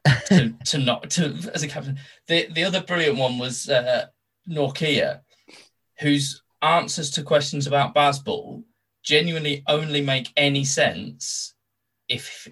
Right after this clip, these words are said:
Speaker 2: he actually thought they'd said baseball.
Speaker 1: <laughs> Yeah.
Speaker 2: Because he's like, "You're talking, you know, it's, I, I don't know anything about that. It's a whole other sport." No, it's this,
Speaker 1: It's the
Speaker 2: this,
Speaker 1: same one.
Speaker 2: this is the,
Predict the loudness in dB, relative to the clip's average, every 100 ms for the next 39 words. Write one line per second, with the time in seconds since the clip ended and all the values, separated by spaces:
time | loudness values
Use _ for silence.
0 | -12 -4 -2 -2 -4 -10 -6 -4 -2 -2
1 | -2 -2 0 -2 -4 -8 -8 _ _ _
2 | _ _ 2 4 2 _ _ -14 -4 0
3 | 0 -2 _ _ 0 4 4 2 -2 0
4 | 0 0 0 0 -2 -2 -4 -8 -6 -2
5 | 2 2 2 0 2 0 0 -2 -2 -2
6 | -2 -2 -6 -6 -2 -2 -2 -4 -6 -6
7 | _ _ _ _ _ _ _ _ _ -2
8 | 0 0 -2 -6 -6 -6 -6 -8 -10 -4
9 | -2 0 -2 -2 -4 -4 -8 -8 -10